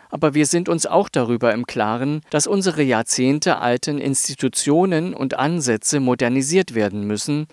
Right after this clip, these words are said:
um den neuen Herausforderungen gerecht zu werden und mit der Welt Frieden zu halten.“ Er sollte sagen, „to keep pace with the world“, mit der Welt Schritt halten, nicht peace, Anmerkung der Redaktion. Wenn man die Rede durchgeht und sie anschaut, wird unweigerlich klar,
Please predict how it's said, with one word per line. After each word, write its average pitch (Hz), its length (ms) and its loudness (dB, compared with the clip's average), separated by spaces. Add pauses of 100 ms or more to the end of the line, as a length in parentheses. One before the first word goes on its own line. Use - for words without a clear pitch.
um 156 160 2
den 127 160 4
neuen 151 300 4
Herausforderungen 147 1000 2
gerecht 143 420 0
zu 101 200 -4
werden 135 460 -2 (180)
und 151 200 -2
mit 165 140 0
der 127 140 4
Welt 120 240 4
Frieden 180 380 -2
zu 92 200 -2
halten.“ 87 460 -8 (300)
Er 143 140 2
sollte 123 280 4
sagen, 127 560 0 (100)
„to 143 100 2
keep - 380 -4
pace 143 460 0 (100)
with 113 300 -4
the 101 100 -4
world“, 98 520 0 (260)
mit 131 160 -2
der 117 100 2
Welt 117 300 0
Schritt - 340 -4
halten, 90 460 -4 (180)
nicht - 320 -4
peace, - 500 -6 (200)
Anmerkung 110 720 -8
der 113 160 -2
Redaktion. 113 640 -6 (200)
Wenn 175 200 4
man 208 120 6
die 165 140 0
Rede 147 300 2
durchgeht 147 580 4
und 135 160 0
sie - 140 2
anschaut, 143 640 2
wird 139 120 0
unweigerlich 123 680 2
klar, 110 440 -2